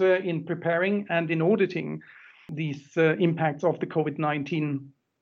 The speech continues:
And in the U K, uh, a government website of, on government efficiency, transparency and accountability contains already a detailed description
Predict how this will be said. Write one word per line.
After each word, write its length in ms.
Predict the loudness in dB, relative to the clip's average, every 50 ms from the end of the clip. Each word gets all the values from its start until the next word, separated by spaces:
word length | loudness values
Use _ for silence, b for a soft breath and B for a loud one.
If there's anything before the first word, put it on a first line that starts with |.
| -16 -8 -2
And 180 | 0 2 4 8
in 140 | 8 10
the 80 | 10 10
U 160 | 8 6 2
K, 340 | 2 2 2 4 6 6 6
uh, 200 | 6 6 6 4
a 100 | 2 0
government 420 | 4 4 4 4 4 4 2 2 0
website 480 | -2 -2 -2 -4 -2 0 0 0 2
of, 240 | 0 -2 -2 -2 -2
on 120 | 0 0 4
government 420 | 4 4 4 4 4 2 2 0
efficiency, 640 | -2 -2 -2 -4 -2 -2 -4 -2 -2 -4 -4 -2
transparency 640 | -2 0 -2 -2 -2 -2 0 0 0 0 -2 -2 -2 -2
and 160 | -2 -2 -6
accountability 840 | -6 -4 -2 -2 -2 -2 -2 -2 0 2 2 2 2 0 -2 -4 -6
contains 680 | -2 0 0 0 2 2 2 2 4 2 2 0 -2 -4
already 500 | 2 4 4 6 8 6 6 8 6 4
a 40 | 4
detailed 460 | 4 2 0 0 2 4 2 2 4
description 640 | 4 2 2 6 4 4 4 4 -4 -4 -4 -4